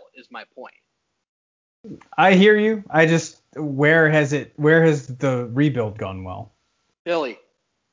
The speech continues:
Speaker 1: They tanked
Speaker 2: Have they,
Speaker 1: for a bunch
Speaker 2: how
Speaker 1: of
Speaker 2: many
Speaker 1: years,
Speaker 2: titles
Speaker 1: now
Speaker 2: have
Speaker 1: they're
Speaker 2: they
Speaker 1: gonna
Speaker 2: won?
Speaker 1: make the Eastern Conference
Speaker 2: How many
Speaker 1: Finals.
Speaker 2: titles have they won?
Speaker 1: Okay, but my point is they're in the conversation. The Spurs are not.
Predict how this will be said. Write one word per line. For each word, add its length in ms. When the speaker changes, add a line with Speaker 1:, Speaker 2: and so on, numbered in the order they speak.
Speaker 1:
They 140
tanked 120
Speaker 2:
Have 180
they, 100
Speaker 1:
for 60
a 40
bunch 140
Speaker 2:
how 60
Speaker 1:
of 60
Speaker 2:
many 100
Speaker 1:
years, 100
Speaker 2:
titles 280
Speaker 1:
now 80
Speaker 2:
have 80
Speaker 1:
they're 100
Speaker 2:
they 60
Speaker 1:
gonna 20
Speaker 2:
won? 60
Speaker 1:
make 160
the 80
Eastern 180
Conference 240
Speaker 2:
How 80
many 160
Speaker 1:
Finals. 60
Speaker 2:
titles 280
have 100
they 120
won? 240
Speaker 1:
Okay, 280
but 140
my 120
point 240
is 80
they're 120
in 160
the 80
conversation. 720
The 80
Spurs 400
are 80
not. 280